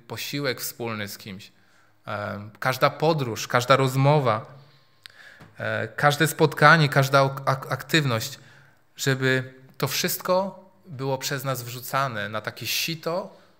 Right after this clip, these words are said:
którym jest Boża sprawiedliwość.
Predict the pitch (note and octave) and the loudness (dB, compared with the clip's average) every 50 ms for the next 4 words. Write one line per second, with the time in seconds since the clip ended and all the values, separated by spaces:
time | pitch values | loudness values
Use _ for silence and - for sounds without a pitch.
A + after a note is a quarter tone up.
0 | _ _ _ _ _ _ _ _ _ - - C#3+ C3+ C3+ C3+ C3 C3 C3 C3 C3 | _ _ _ _ _ _ _ _ _ -16 -10 -8 -4 -4 -4 -4 -4 -8 -12 -12
1 | - C#3 B2 A#2+ - - A#2 - A#2+ A2 A2+ G#2+ - - - A2+ A2 A2 A2+ G#2+ | -8 -6 -6 -6 -6 -8 -8 -6 -4 -4 -4 -6 -6 -8 -8 -8 -8 -8 -8 -12
2 | A2 A2+ A2+ G#2+ G#2 G2+ G#2+ - - - | -12 -12 -12 -12 -12 -14 -16 -18 -20 -20